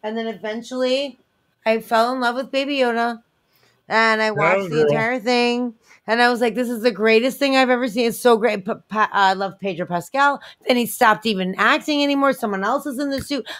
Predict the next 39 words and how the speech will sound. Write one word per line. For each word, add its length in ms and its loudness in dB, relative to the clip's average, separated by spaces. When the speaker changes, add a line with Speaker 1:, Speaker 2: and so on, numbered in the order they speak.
Speaker 1:
Like, 160 2
it's 180 -2
like, 220 4
it 120 0
just, 240 -4
it 180 -6
just 240 -6
always 360 2
gets 340 0
too 120 -4
big 240 0
for 140 -2
its 200 -6
britches. 600 -4
And 140 0
you 60 2
have 260 2
to, 60 -8
like, 200 2
at, 320 -2
at 140 6
a 60 0
certain 360 -2
time, 640 -2
like, 360 2
do 220 2
service 720 0
for 160 0
your 220 2
viewers 520 0
as 160 2
opposed 540 -4
to, 480 2
you 140 -2
know, 180 -2
doing 260 0
service 380 -2
for 80 2
yourself. 480 -2